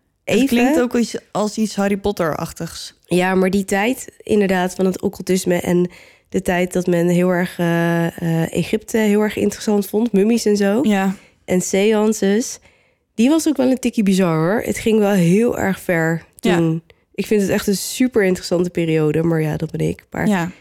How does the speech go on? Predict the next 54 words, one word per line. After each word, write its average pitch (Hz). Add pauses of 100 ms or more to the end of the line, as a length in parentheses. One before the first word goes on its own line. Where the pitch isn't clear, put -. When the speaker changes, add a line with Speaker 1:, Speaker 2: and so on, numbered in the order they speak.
(140)
Speaker 2:
zij 185
valt 202
er 190
echt 208
precies 269
in, 156
in 180
die 160
Speaker 1:
Ja, 311
Speaker 2:
tijd. 311
Speaker 1:
daarom. 233
Dus 233
ik 208
dacht, 214
ik 190
doe 196
vandaag 175
gewoon 170
alsof -
ik -
jou 170
ben. 208
Speaker 2:
Cool. 185
Ik -
vind 269
het -
ook 285
wel 254
eens 233
leuk 233
om 220
dat 214
voor 208
jou 220
te 208
horen, 160
zeg 165
maar. 160
Dat 175
ik 208
een 196
keer 170
verrast -
word. - (120)
Speaker 1:
Ja. 302 (440)
Ja. 175
Speaker 2:
<laughs> 254 (580)
Speaker 1:
Nou, 160
is 175
zijn 160
mijn 170
verhalen 170
natuurlijk 170
wel -